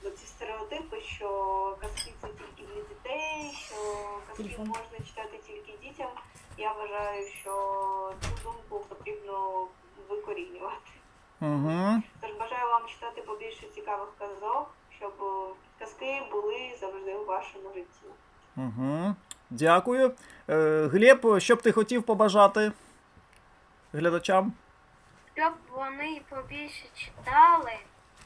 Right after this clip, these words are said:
Speaker 3: приходили в бібліотеку, ну, щоб теж не, не,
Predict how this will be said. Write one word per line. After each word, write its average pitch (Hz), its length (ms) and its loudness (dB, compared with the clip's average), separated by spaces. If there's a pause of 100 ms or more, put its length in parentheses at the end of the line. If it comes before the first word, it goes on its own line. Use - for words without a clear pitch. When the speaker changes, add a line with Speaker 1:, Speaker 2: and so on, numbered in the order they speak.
(800)
Speaker 3:
приходили 277 600 -10
в 240 160 -14
бібліотеку, 240 1000 -10 (920)
ну, 294 320 -6 (1400)
щоб - 300 -4 (360)
теж 240 320 -2
не, - 60 -18 (420)
не, 247 140 -12